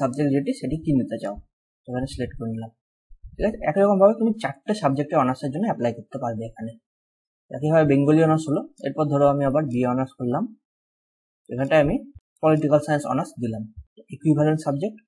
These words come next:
political science, এখানটায় marks বসিয়ে দেবে, এখানে generic হিসেবে কি নিতে চাও, Generic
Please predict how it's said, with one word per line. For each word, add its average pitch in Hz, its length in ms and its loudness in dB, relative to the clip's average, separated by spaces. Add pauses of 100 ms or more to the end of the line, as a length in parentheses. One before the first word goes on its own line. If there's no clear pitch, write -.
(100)
political 120 440 -2
science, 131 220 -6 (760)
এখানটায় 123 340 0
marks 120 240 0
বসিয়ে 156 280 0
দেবে, 220 140 -2 (600)
এখানে 139 340 -4 (840)
generic 127 480 -2 (640)
হিসেবে 147 220 -2 (100)
কি 151 160 -2
নিতে 117 240 -2
চাও, 107 120 -8 (260)
Generic 127 280 -2